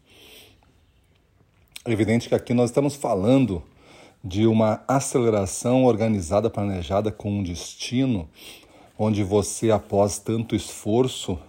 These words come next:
se orgulha de onde chegou. E tenha certeza que você tem o mérito de ter chegado lá e não simplesmente a sorte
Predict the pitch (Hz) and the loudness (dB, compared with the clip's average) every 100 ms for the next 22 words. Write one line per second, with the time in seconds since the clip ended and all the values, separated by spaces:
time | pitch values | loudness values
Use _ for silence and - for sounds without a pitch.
0 | - - - 123 92 95 107 113 95 98 | -20 -8 2 2 2 2 2 2 0 -2
1 | 104 101 - 104 80 - - _ - - | -2 -2 -4 -6 -6 -10 -14 _ -20 -20
2 | - - - _ _ - _ - 120 - | -20 -20 -20 _ _ -20 _ -6 -4 2
3 | 135 131 - 156 151 - 120 143 107 95 | 4 4 4 0 0 0 4 4 2 -2
4 | 95 95 - - 110 110 107 104 120 120 | -2 -2 -2 -2 2 2 2 4 6 4
5 | 117 92 82 101 - 98 101 104 98 101 | 2 -8 -4 -4 -2 -2 0 2 2 2
6 | 135 - - _ 117 110 107 120 135 123 | 0 -12 -20 _ -2 0 2 0 -4 -4
7 | 113 98 101 120 - - 98 98 - - | -4 -4 -4 -6 -6 0 2 2 -4 -12